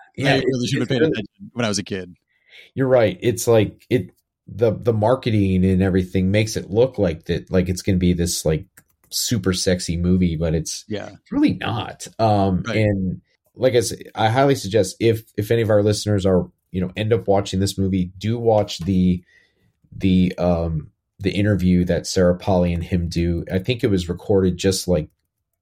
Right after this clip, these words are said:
Speaker 1: a couple months ago. So it's, like,
Speaker 2: Oh, wow.
Speaker 1: pretty fresh.
Speaker 2: Yeah.
Speaker 1: And, um, you know, she, she, I mean, she's just seems like she's a brilliant person. And so, like, having
Speaker 2: Yeah.
Speaker 1: two of these brilliant people together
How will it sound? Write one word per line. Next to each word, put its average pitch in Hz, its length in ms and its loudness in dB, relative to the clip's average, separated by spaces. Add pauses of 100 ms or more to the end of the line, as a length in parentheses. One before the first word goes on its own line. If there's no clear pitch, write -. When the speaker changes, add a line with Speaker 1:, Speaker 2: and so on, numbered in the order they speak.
(120)
Speaker 1:
a - 120 -18
couple 104 220 -2
months 90 300 -2
ago. - 380 -8 (280)
So 107 220 2
it's, 92 200 0
like, 82 220 0
Speaker 2:
Oh, 113 100 -6
wow. 101 260 -6 (120)
Speaker 1:
pretty 147 160 2
fresh. 98 720 -2
Speaker 2:
Yeah. 95 220 -4 (360)
Speaker 1:
And, 95 460 2
um, 85 640 0
you 92 100 0
know, 87 100 0
she, 110 560 0 (320)
she, - 280 -4 (280)
I 110 140 0
mean, 107 180 0
she's - 380 0 (260)
just 104 240 -2
seems 95 220 -2
like 90 120 0
she's 98 200 -2
a 78 40 -6
brilliant 87 420 0
person. 82 520 -2
And 92 180 -4
so, 104 120 -2
like, 90 160 0
having 104 280 0
Speaker 2:
Yeah. 92 80 -8
Speaker 1:
two - 200 -2
of 98 40 0
these 95 200 0
brilliant 92 400 0
people 92 340 0
together 82 680 -2